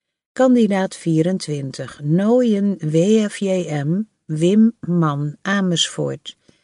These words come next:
Kandidaat vijfentwintig, Lensveld Ruis, Q E, Quirine vrouw Apeldoorn. Kandidaat zesentwintig,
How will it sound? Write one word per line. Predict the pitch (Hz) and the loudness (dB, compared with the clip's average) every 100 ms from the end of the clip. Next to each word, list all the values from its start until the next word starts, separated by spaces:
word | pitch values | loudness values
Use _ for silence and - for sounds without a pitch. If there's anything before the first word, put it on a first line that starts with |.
| _ _ _ _ _ _ _ | _ _ _ _ _ _ _
Kandidaat | 269 269 233 190 185 180 | 2 4 4 4 -2 -6
vijfentwintig, | - 151 147 170 - 151 131 131 131 - - | -6 -6 -4 -6 -4 -6 -6 -10 -14 -16 -6
Lensveld | 160 196 240 214 - - 147 139 - | -2 2 4 2 0 -4 -6 -6 -10
Ruis, | 147 151 165 208 240 - - _ _ _ _ - | -8 -4 -2 -2 -4 -6 -8 _ _ _ _ -2
Q | 262 247 | 0 0
E, | 165 160 160 180 220 _ _ _ | 2 4 4 2 -2 _ _ _
Quirine | - 226 247 214 196 190 190 190 _ | -2 2 4 4 2 2 0 -4 _
vrouw | - 170 156 139 135 143 | -12 -4 -4 -2 -6 -8
Apeldoorn. | - 185 175 165 147 143 135 131 - _ _ _ _ _ _ _ _ _ _ _ _ _ _ | -4 -4 -2 -2 -2 -4 -6 -10 -16 _ _ _ _ _ _ _ _ _ _ _ _ _ _
Kandidaat | 247 254 233 202 196 196 | 0 4 4 4 0 -2
zesentwintig, | - 175 - 185 - 190 147 139 139 - | 0 0 -2 -4 -4 -2 -2 -4 -12 -16